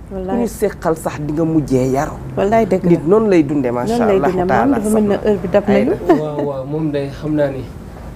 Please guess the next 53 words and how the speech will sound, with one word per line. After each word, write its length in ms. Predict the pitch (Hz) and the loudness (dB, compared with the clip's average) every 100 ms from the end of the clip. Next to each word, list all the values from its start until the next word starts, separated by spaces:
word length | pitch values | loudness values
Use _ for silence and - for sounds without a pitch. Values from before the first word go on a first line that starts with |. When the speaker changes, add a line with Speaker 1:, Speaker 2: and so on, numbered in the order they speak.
| - | 0
Speaker 3:
euh, 460 | 135 131 127 127 123 120 - - | 4 4 4 2 -2 -6 -10 0
heure 100 | 143 131 | 0 2
bi 80 | 131 | 2
dab 160 | 131 | 2
nañu. 260 | 131 127 127 | 2 0 2
Li 140 | 127 135 | 2 4
ñuy 140 | 135 | 4
Speaker 1:
Mhm. 60 | 135 | 4
Speaker 3:
lancé 240 | 135 131 | 2 2
waale 280 | 123 117 113 | 2 2 2
rek 140 | 110 | -2
mooy 220 | 117 120 117 | -2 -2 0
bokk 220 | 135 135 | 0 -2
na 80 | 131 | -4
ci 120 | 127 123 | -2 0
gàtt 220 | 139 139 | 0 0
xel. 220 | 139 110 - - - | -2 -4 -4 -14 -4
Speaker 1:
Wallaay. 360 | 185 196 214 - | 0 2 2 -2
Speaker 3:
Su 120 | 143 | -4
maam 200 | 135 135 | -2 0
Khalifa 320 | 139 131 131 - | 0 -2 -2 -2
amee 220 | 135 139 | 0 -2
soxla, 360 | - 117 110 113 - | 0 0 0 -2 0
Speaker 1:
Mhm. 320 | 285 294 285 277 - | 2 2 2 -2 -2
Speaker 3:
dem 200 | 123 127 123 | 2 2 0
ci 180 | 127 | -2
soxna 340 | 120 139 131 123 | 0 0 2 2
Aïda 220 | 120 117 113 | 2 2 2
Sall. 360 | 117 110 107 123 | 2 0 -4 -2
Speaker 1:
Mhm. 300 | 269 254 240 - - | 2 2 2 -4 -6
Speaker 3:
Ni 80 | 127 | -2
ko, 100 | 123 | 2
"Ah, 120 | 127 - | 2 2
soxna 260 | 135 131 123 | 0 2 0
Aïda 160 | 120 | -2
Sall, 240 | 117 113 113 | 0 2 2
man 160 | 120 | 0
kat 120 | 123 117 | -2 -2
soxla 240 | 135 131 | 0 0
dafa 160 | 113 120 | -2 0
maa 160 | 117 | 0
dab, 140 | 110 107 113 | 0 -2 0
doo 140 | 120 | 0
ma 100 | 120 | 0
dimbali." 400 | 117 120 113 101 - - | 0 2 0 -2 -8 -2
Speaker 1:
Wallaay. 380 | 175 185 196 - - - | 0 0 -2 -6 -14 -8
Speaker 3:
Maanaam 260 | 110 117 117 | -4 -2 0
soxna 320 | 160 160 156 | 2 4 2
Aïda, 360 | 143 139 127 143 - - | 0 -2 -2 -6 -8 -10
euh, 240 | 127 120 113 | -8 -6 -4
maanaam 340 | 123 139 135 | -2 0 2
ci 120 | 175 165 | 0 2
kersa, 400 | 185 147 127 | 2 2 -4